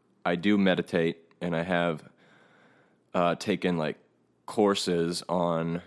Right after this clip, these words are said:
meditation and stuff like that. So I think that would be my strongest attribute if I was Force sensitive. My lightsaber color would be purple.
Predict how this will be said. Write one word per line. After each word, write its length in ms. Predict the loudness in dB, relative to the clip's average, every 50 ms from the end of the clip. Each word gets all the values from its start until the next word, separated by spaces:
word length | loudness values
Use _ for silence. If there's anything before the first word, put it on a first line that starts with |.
| -16 -14
meditation 600 | -8 -6 -6 -6 -6 -6 -6 -6 -6 -6 -6 -8
and 80 | -10 -8
stuff 200 | -8 -8 -6 -6
like 120 | -8 -8
that. 160 | -8 -8 -8
So 100 | -4 -4
I 60 | -4 -2
think 240 | 0 -2 -2 0
that 120 | 0 0 0
would 120 | 0 0
be 80 | 0 -2
my 160 | -2 -2 -4
strongest 540 | -6 -6 -6 -4 -2 -2 -2 -2 -4 -6 -6
attribute 580 | -6 -6 -6 -8 -8 -10 -8 -8 -8 -8 -8 -12 _ -18
if 140 | -14 -8 -6
I 120 | -4 -4
was 140 | -4 -6 -8
Force 260 | -10 -8 -8 -8 -8
sensitive. 600 | -8 -8 -8 -10 -10 -12 -10 -10 -10 -10 -12 -18 -20 _ -20 -20 -20 -20 -20 _ -2
My 180 | 2 4 6 6
lightsaber 520 | 8 6 6 4 4 4 4 4 4 4 4
color 340 | 4 4 6 6 6 6 6
would 200 | 6 6 4 6
be 120 | 4 2
purple. 380 | 2 0 -4 -4 -4 -10 -12